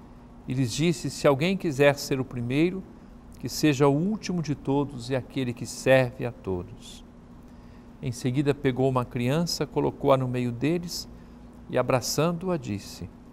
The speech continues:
"Quem acolher em meu nome uma dessas crianças, é a mim que estará acolhendo. E quem acolher, está acolhendo não a mim, mas aquele que me enviou."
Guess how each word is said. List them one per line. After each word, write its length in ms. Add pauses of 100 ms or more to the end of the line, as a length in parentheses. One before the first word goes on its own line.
(440)
"Quem 180
acolher 320
em 100
meu 160
nome 280
uma 160
dessas 500
crianças, 720 (520)
é 120
a 100
mim 240
que 140
estará 360
acolhendo. 600 (840)
E 60
quem 180
acolher, 560 (1400)
está 380
acolhendo 560
não 260
a 60
mim, 340 (400)
mas 240
aquele 640 (420)
que 160
me 300
enviou." 400